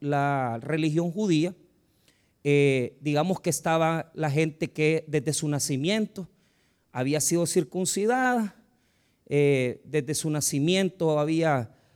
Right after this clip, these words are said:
prácticamente tenido, hermano, esa identificación con el judaísmo.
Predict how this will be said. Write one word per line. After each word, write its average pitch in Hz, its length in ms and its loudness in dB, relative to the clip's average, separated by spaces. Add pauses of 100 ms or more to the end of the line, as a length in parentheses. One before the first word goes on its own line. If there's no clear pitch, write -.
(120)
prácticamente 156 1000 -2 (240)
tenido, 160 460 2
hermano, 160 340 -2
esa 160 200 -2
identificación 143 720 -2
con 131 200 -6
el 120 80 -6
judaísmo. 113 640 0